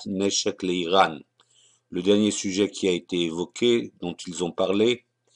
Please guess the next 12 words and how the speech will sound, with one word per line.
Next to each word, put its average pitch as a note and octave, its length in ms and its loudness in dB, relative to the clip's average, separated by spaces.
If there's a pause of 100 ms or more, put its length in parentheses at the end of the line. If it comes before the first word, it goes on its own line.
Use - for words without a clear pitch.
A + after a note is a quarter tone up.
(1120)
le F#2+ 140 0
retrait G#2+ 380 4
de G2+ 100 2
l'embargo F#2 640 4
sur - 320 -2
la F2 100 2
vente F#2+ 340 2
d'armes F#2 340 4
à F2+ 40 2
l'Iran. E2+ 420 -2 (2000)
Eskem G#2+ 520 2
Hagarin G2 800 4